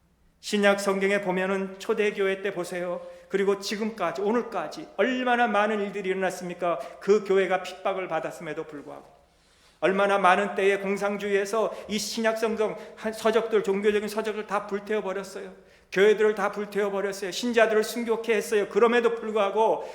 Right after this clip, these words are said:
하나님의 교회가 지금까지 서오게 된 것은 어떤 사람이 아니라 하나님의 약속이 있었기 때문이라는 겁니다.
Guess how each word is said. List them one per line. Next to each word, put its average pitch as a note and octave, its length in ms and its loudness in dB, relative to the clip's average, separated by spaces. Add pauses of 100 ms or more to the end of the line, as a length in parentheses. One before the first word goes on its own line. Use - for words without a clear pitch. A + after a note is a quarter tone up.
(240)
하나님의 B3 540 4
교회가 A#3 340 8
지금까지 A#3 460 0
서오게 A3 360 4
된 G3+ 180 0
것은 F#3 400 -2 (240)
어떤 C4 380 4
사람이 C4+ 440 4
아니라 F#3 600 2 (1300)
하나님의 D#3+ 520 -6
약속이 D3 480 -4
있었기 C#3+ 340 -12
때문이라는 C#3 580 -10
겁니다. C#3 440 -14